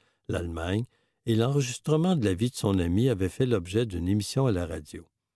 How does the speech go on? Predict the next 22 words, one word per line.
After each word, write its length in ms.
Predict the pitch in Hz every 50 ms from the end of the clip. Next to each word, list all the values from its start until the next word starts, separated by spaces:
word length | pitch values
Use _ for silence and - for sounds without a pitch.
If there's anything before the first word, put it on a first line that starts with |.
| _ _ _ _ _ _ _ _
Beaucoup 320 | 127 104 95 - - 135
de 160 | 107 85 78 73
gens 280 | 71 87 92 104 117
m'ont 220 | 110 95 87 87 85
approché 540 | 87 85 - - 92 87 80 - - 127
pour 160 | - - 80 78
me 100 | 80 80
dire 320 | 80 92 104 113 110 -
qu'ils 140 | - 101 92
trouvaient 260 | - 98 92 95 101
ça 220 | 98 - - 98
beau, 260 | 90 82 85 82 87 - _ _ _ _ _ _ _ _ _ _ _
qu'ils 220 | - 110 98 90 92
aimeraient 320 | 92 87 90 87 101 107
le 60 | 101
faire 280 | - - - 104 107 107
avec 240 | 98 85 95 - -
leur 180 | 98 85 71
père 380 | - - 104 87 92 107 107 101
ou 60 | 98
leur 200 | 90 85 78 78
mère, 360 | 82 80 78 82 82 90 95